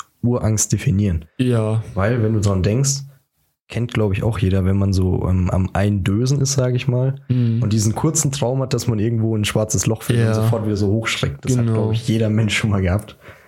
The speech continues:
Speaker 2: Eben, also es
Speaker 1: Geht ja auch diese Urangst an, würde ich sagen.
Speaker 2: Genau, was ich auch oft hab, äh, ver-, hatte ich, glaub ich, vor zwei, drei Wochen, jede Nacht,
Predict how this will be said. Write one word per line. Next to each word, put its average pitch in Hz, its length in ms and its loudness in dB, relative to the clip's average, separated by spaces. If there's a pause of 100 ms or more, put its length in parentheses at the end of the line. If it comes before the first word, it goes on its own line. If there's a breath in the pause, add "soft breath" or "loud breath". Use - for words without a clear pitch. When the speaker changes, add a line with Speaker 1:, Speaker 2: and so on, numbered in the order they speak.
(160)
Speaker 2:
Eben, 123 280 0
also 113 240 2
es 113 200 2
Speaker 1:
Geht 110 260 0
ja 170 100 0
auch 185 140 -2
diese 101 240 -2
Urangst 85 460 -2
an, 82 200 0
würde 85 120 0
ich 80 80 0
sagen. 90 380 0
Speaker 2:
Genau, 120 500 0
was 117 180 0
ich 147 160 2
auch 127 140 -2
oft - 440 -2
hab, 143 220 -2 (720 loud breath)
äh, 117 400 2
ver-, 117 300 -4 (240)
hatte 117 160 2
ich, 113 100 -2
glaub 113 180 0
ich, 113 80 2
vor 113 200 0
zwei, 107 260 0
drei 107 260 2
Wochen, 135 440 0 (400 loud breath)
jede 120 320 2
Nacht, 107 480 -2